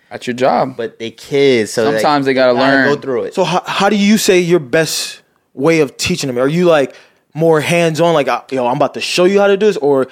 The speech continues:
Speaker 3: you tell them, this goes back to one of our other episodes, the knowledge. You giving them that wisdom of, "Yo, I went through this. This is how you should."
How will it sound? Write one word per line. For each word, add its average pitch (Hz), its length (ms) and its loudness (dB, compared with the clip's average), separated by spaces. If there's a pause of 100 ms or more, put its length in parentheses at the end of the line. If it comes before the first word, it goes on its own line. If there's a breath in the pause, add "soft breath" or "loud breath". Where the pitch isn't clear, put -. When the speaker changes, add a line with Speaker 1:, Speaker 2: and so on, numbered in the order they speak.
(140 loud breath)
Speaker 3:
you 123 140 -10
tell 165 260 -2
them, 156 240 -4 (560)
this 135 160 -10
goes 131 160 -4
back 123 200 -6
to 127 60 -14
one 127 120 -6
of 120 80 -2
our 120 100 -4
other 147 180 0
episodes, - 540 -10 (200)
the 110 60 -12
knowledge. 120 640 -4
You 151 140 -8
giving 151 260 -2
them 139 140 -4
that 123 180 -2
wisdom 139 520 -2 (260 soft breath)
of, 131 280 -2
"Yo, 139 200 2
I 147 180 2
went 190 260 0
through 208 100 -6
this. 208 180 4 (260 soft breath)
This 170 140 -4
is 151 80 -6
how 156 140 0
you 147 180 -6
should." 233 420 2